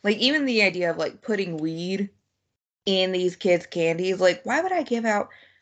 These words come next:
my weed that I spent good money on to these dumbass kids who don't know what to do with it? Maybe mixing up an edible, sure, that we just saw that happen. But, I mean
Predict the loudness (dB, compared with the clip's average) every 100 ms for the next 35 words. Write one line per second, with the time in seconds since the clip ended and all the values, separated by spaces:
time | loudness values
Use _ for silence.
0 | _ -8 0 0 0 0 0 2 0 -2
1 | -8 _ _ _ _ _ 0 0 2 0
2 | -2 -8 -2 2 2 2 0 -2 -4 -2
3 | -4 -8 _ _ _ _ _ _ _ _
4 | _ -4 0 2 2 2 2 2 2 -2
5 | -2 -4 -2 -2 -2 -2 -4 -2 0 2
6 | 2 2 0 -4 _ _ _ _ _ _
7 | _ _ 0 2 4 2 0 -2 0 0
8 | 2 2 2 2 2 0 0 2 4 2
9 | 2 -2 -4 -2 -4 -4 -2 0 0 -2
10 | -4 -6 -4 2 4 4 2 -8 _ _
11 | _ _ _ _ _ _ -20 -20 _ _
12 | _ _ _ _ 2 4 0 -2